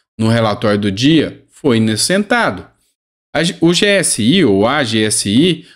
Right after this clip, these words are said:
considera que o fator principal para os atos foi uma falha de comunicação.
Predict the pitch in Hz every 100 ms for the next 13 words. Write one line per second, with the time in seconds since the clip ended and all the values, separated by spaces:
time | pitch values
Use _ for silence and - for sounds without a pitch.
0 | _ - 165 170 139 143 180 196 170 139
1 | 117 135 123 - 202 240 - 156 135 123
2 | 127 120 120 123 143 170 180 - 175 170
3 | 180 196 - - 139 151 170 151 127 135
4 | 143 139 143 147 160 - 104 73